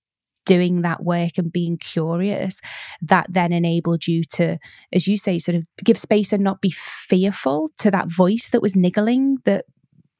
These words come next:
that wanted something more for you and wanted something different within your life than where you were when you were just working in the ad agencies.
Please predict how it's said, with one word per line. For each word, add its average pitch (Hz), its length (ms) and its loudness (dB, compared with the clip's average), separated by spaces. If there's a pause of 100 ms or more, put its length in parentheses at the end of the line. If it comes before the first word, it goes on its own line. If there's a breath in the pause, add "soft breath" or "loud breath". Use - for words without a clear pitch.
that 190 160 4
wanted 208 460 0
something 208 340 0
more 185 260 4
for - 180 -2
you 175 320 2
and 170 100 0
wanted 175 320 0
something 175 300 0
different 170 760 -4 (320)
within 175 300 0
your 165 140 0
life 165 440 -2
than 180 160 4
where 170 160 2
you 165 260 0
were 165 240 0
when 165 140 -2
you 165 100 0
were 160 80 0
just - 220 -6
working 165 300 -2
in 165 60 -2
the 160 80 -2
ad 165 180 -4
agencies. 180 800 -6